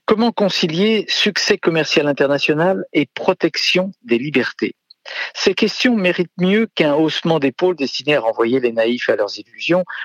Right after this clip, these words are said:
ou qu'un geste genre coup de balai, revers croisé sec, signifiant « ne mélangez pas tout, cher ami ». La persistance de dictateurs au pouvoir dans maints pays oblige à réfléchir à la responsabilité que toute personne soucieuse de la dignité humaine doit avoir,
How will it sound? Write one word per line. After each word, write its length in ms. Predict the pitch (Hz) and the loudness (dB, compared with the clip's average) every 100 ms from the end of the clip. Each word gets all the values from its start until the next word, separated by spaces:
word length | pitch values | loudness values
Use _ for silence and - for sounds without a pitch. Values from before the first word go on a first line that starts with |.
| - | -6
ou 100 | 120 | -2
qu'un 220 | - 127 | 2 2
geste 500 | 117 143 127 - 117 | 2 2 0 -2 0
genre 380 | 110 127 117 - | 2 2 0 -2
coup 120 | 131 | -4
de 60 | 117 | 0
balai, 300 | 117 117 123 | 2 4 2
revers 320 | 107 107 110 | 2 0 -2
croisé 340 | - 113 104 | 0 0 0
sec, 340 | 104 - 160 - - - | 0 0 0 -2 -14 -12
signifiant « 720 | - - 120 - 151 160 160 - | -6 -2 0 2 2 2 -2 -2
ne 180 | 120 135 | 0 2
mélangez 420 | 131 120 110 123 | 2 2 2 0
pas 160 | - 98 | 0 -4
tout, 200 | - - | -2 0
cher 200 | 110 104 | 2 2
ami ». 360 | 104 82 - _ _ - - - - - - - - | -2 -6 -12 _ _ -16 -12 -8 -6 -6 -8 -10 -2
La 80 | 160 | 0
persistance 640 | 226 - 185 - 226 165 | 0 0 -2 2 0 2
de 160 | 151 143 | 0 0
dictateurs 580 | 143 - 170 - 170 131 | -4 -2 -2 2 0 0
au 80 | |
pouvoir 380 | 117 127 147 151 | -2 0 0 0
dans 160 | - 110 | -2 0
maints 240 | 131 160 | 2 0
pays 500 | - 135 147 196 196 - | 0 0 0 0 -2 0
oblige 360 | 131 165 156 | 0 2 2
à 60 | 131 | 2
réfléchir 480 | 135 - - 180 139 | 0 0 0 2 2
à 40 | |
la 140 | 117 | 2
responsabilité 720 | 127 170 - - 139 143 - 196 | 2 0 -2 -2 -2 -2 -4 -2
que 140 | - - | -2 -4
toute 160 | 226 - | -8 0
personne 520 | 160 - - 123 117 | 0 0 0 0 0
soucieuse 600 | - - - - 147 127 | -4 -4 -4 0 0 2
de 60 | 120 | 0
la 120 | 117 | 0
dignité 400 | 110 120 117 117 | -2 -4 0 0
humaine 360 | 113 151 190 156 | 2 2 0 0
doit 200 | 131 - | 0 2
avoir, 480 | 127 113 135 165 190 | 0 2 2 2 0